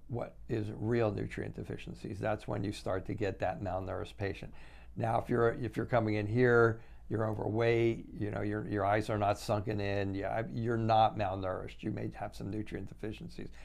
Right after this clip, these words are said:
But the now malnourished patient is kind of thin, they're kind of gaunt, they'll usually have kind of blue eyes, blueness, blue, bluishness under the eyes, and, and, um,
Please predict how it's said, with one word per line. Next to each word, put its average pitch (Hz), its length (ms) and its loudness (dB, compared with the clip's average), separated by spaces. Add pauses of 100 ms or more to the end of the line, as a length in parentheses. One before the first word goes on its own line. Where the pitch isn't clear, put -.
(300)
But 113 100 2
the 127 100 0
now 127 380 8 (100)
malnourished 110 840 0
patient 98 340 -4
is - 80 -10
kind 107 160 0
of 95 80 -4 (140)
thin, 101 420 -2 (340)
they're - 80 -8
kind 117 140 0
of 107 160 0
gaunt, 101 400 2
they'll 110 120 0
usually 104 280 2
have 95 220 4
kind 101 160 4
of 90 100 0
blue 101 260 6
eyes, 92 600 4 (420)
blueness, 107 480 0 (140)
blue, 110 360 0
bluishness 107 920 -2
under 104 260 -2
the 107 140 -4
eyes, 101 500 -6
and, 101 200 -8 (580)
and, 113 420 0
um, 95 460 -2